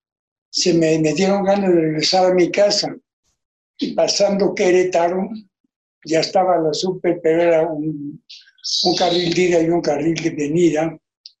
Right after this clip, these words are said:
Y ya paso la caseta y como a los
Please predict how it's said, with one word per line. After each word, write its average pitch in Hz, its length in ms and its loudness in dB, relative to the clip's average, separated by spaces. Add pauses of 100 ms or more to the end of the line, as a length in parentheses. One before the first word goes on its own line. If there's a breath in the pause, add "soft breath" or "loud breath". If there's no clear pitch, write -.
(420)
Y 151 180 -4
ya 190 260 -2
paso 185 340 0
la 175 140 2
caseta 185 580 0
y 185 60 0
como 156 300 0
a - 20 0
los 151 420 -6